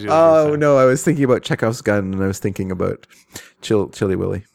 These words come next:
Speaker 1: Oh, that's fun. So it's Chekhov's phaser. If you see a phaser
Speaker 2: Phaser.
Speaker 1: in the beginning of a Star Trek
Speaker 2: Yeah.
Speaker 1: episode, it must be fired
Speaker 2: It must
Speaker 1: by
Speaker 2: be
Speaker 1: the
Speaker 2: fired
Speaker 1: end of
Speaker 2: by
Speaker 1: the
Speaker 2: the end.
Speaker 1: episode.
Speaker 2: Exactly.
Speaker 1: Now that's,
Speaker 2: Or
Speaker 1: that's
Speaker 2: not,
Speaker 1: or
Speaker 2: because
Speaker 1: not.
Speaker 2: there is that classic Chekhov story.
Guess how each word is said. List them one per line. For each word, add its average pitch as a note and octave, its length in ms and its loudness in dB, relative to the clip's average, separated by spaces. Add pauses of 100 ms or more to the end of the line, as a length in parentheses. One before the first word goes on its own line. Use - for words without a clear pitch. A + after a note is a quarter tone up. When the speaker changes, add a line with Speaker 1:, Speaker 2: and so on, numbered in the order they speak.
Speaker 1:
Oh, D#3 160 0
that's F#3 220 -2
fun. F2+ 240 -6
So A2+ 160 -4
it's G2+ 160 -4
Chekhov's A2+ 420 -4
phaser. G#2+ 500 -4 (380)
If B2+ 140 -4
you A#2+ 80 -6
see C#3+ 560 -2
a - 120 -6
phaser C#3 500 2
Speaker 2:
Phaser. C3 140 2
Speaker 1:
in C3 120 0
the A#2 80 -6
beginning B2 420 -2
of A#2 80 -2
a A2+ 40 -8
Star A#2+ 220 -2
Trek A#2 180 -4
Speaker 2:
Yeah. A2 100 2
Speaker 1:
episode, G#2 260 -4
it G#2 120 -4
must A2 260 -6
be A2 80 -8
fired G#2 440 -2
Speaker 2:
It - 40 -6
must G2+ 140 -2
Speaker 1:
by A2+ 60 -2
Speaker 2:
be - 20 -
Speaker 1:
the G2+ 100 0
Speaker 2:
fired G#2+ 100 2
Speaker 1:
end G2 60 4
of F#2+ 80 -2
Speaker 2:
by F#2+ 80 -2
Speaker 1:
the F#2+ 40 0
Speaker 2:
the G2 60 -2
end. F#2+ 80 -2
Speaker 1:
episode. F2+ 480 -8
Speaker 2:
Exactly. G#2+ 580 -12
Speaker 1:
Now G#2+ 180 -2
that's, A2 340 -6
Speaker 2:
Or G#3 180 6
Speaker 1:
that's B3+ 40 2
Speaker 2:
not, B2+ 500 0 (360)
Speaker 1:
or A2+ 120 -6
Speaker 2:
because D3+ 180 4
Speaker 1:
not. C#3 140 2
Speaker 2:
there D#3+ 100 4
is C#4+ 120 2
that A#2+ 200 2
classic A2 400 -4
Chekhov F3+ 320 -2
story. G2 500 -2